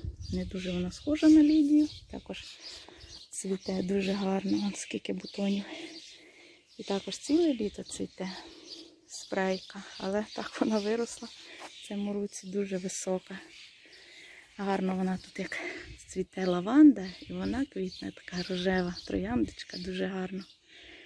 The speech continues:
виглядають вони разом. Вже відкривається White Lydia, спрейка,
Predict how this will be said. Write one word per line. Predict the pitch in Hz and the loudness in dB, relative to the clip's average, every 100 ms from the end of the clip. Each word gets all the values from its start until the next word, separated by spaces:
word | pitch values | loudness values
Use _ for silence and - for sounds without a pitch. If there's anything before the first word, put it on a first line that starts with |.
| - - - - - | -20 -20 -16 -14 -14
виглядають | 202 196 196 190 196 190 190 196 | -8 -4 -2 -2 0 0 -2 -4
вони | 196 196 | -10 -8
разом. | 196 196 196 202 - - _ _ _ _ - - _ - - - _ _ - | -8 -6 -6 -8 -12 -20 _ _ _ _ -20 -20 _ -20 -20 -20 _ _ -16
Вже | - 196 | -6 -6
відкривається | 185 - 202 185 190 185 180 - | -6 -10 -8 -2 0 -2 -4 -4
White | 185 190 175 - | 0 0 -2 -6
Lydia, | 175 185 190 247 294 370 - - - - - - - - - - - | -2 -2 2 6 8 8 4 -18 -20 -20 -20 -20 -20 -20 -20 -20 -20
спрейка, | - - - - 208 202 - 214 | -18 -16 -10 -2 2 2 0 -8